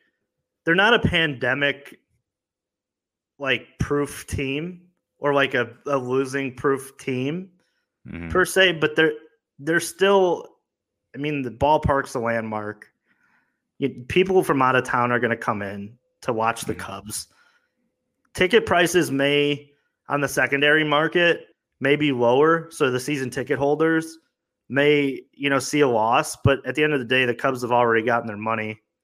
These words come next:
Speaker 1: from them.
Speaker 2: Yeah, right.
Speaker 1: So the only ones who are really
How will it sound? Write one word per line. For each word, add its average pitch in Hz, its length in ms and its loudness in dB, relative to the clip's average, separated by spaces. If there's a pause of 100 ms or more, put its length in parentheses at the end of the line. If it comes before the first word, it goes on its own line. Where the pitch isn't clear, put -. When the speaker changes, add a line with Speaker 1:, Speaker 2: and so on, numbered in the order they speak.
(340)
Speaker 1:
from 113 240 -2
them. 107 480 0 (480)
Speaker 2:
Yeah, 78 60 -8
right. 76 180 -6
Speaker 1:
So 135 100 -4
the 127 140 4
only 156 160 6
ones 147 220 2
who 135 160 4
are 123 80 2
really 127 500 2